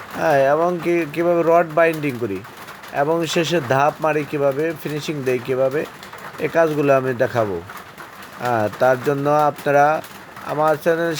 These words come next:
সাথেই থাকবেন, আমাকে লাইক, কমেন্ট, শেয়ার করবেন, তাহলে আমি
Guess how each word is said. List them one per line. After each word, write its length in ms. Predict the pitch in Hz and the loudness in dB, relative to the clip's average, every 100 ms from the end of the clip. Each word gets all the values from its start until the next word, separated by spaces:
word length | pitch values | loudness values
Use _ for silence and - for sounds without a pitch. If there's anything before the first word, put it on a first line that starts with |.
| - | -2
সাথেই 320 | 165 180 175 175 | 0 2 2 2
থাকবেন, 380 | 160 185 185 185 - - - - - - 131 | 0 0 -2 -4 -8 -16 -18 -18 -16 -10 -2
আমাকে 260 | 135 131 147 139 | -2 0 2 4
লাইক, 280 | 139 147 143 - - - - | 6 4 0 -10 -20 -16 -4
কমেন্ট, 380 | 143 139 143 139 - | -2 0 -2 -4 -2
শেয়ার 240 | 139 135 135 139 | 2 4 2 0
করবেন, 380 | 143 139 156 170 170 - - - - - - - | -2 0 -2 -4 -12 -18 -20 -18 -18 -18 -8 -2
তাহলে 360 | 175 180 170 160 - 117 | 2 4 4 2 2 0
আমি 180 | 165 | 0